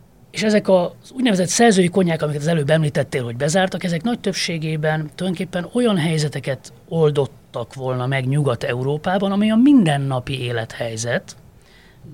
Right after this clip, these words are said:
szükségem van, tehát beugrok valahova, elmegyek Párizsba egy ilyen helyre,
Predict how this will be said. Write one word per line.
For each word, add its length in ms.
szükségem 600
van, 180
tehát 180
beugrok 460
valahova, 500
elmegyek 340
Párizsba 460
egy 120
ilyen 200
helyre, 400